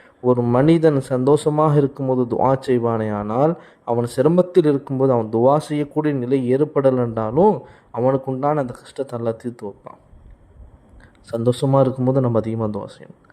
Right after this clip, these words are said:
அல்லாஹ்வை புகழணும். நிச்சயமா அல்லாஹ் நம்முடைய துஆக்களை கபூல் செய்வான். எனவே துஆவை பற்றி பிடித்துக் கொள்வோம்,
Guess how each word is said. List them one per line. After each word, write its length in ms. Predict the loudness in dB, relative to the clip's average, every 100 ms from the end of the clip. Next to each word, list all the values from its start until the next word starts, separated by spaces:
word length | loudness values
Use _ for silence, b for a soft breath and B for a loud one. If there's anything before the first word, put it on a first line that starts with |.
| b b b b
அல்லாஹ்வை 420 | 2 4 4 2 0
புகழணும். 500 | -2 0 0 -2 -6 -14 -20 _ _ _ _ b b b -20
நிச்சயமா 480 | -20 -6 -4 -2 -2
அல்லாஹ் 220 | -2 -2 -2
நம்முடைய 240 | -2 -2 0
துஆக்களை 420 | 0 -2 -8 -10
கபூல் 340 | -10 -16 -16
செய்வான். 320 | -14 -12 -12 -16 -20 _ b b b b b b
எனவே 300 | 2 4 4
துஆவை 520 | 2 0 2 2 2 -2 -6 -16 _ _ _
பற்றி 280 | -12 -8 -6
பிடித்துக் 440 | -2 -4 -4 -10 -10
கொள்வோம், 360 | -6 -6 -6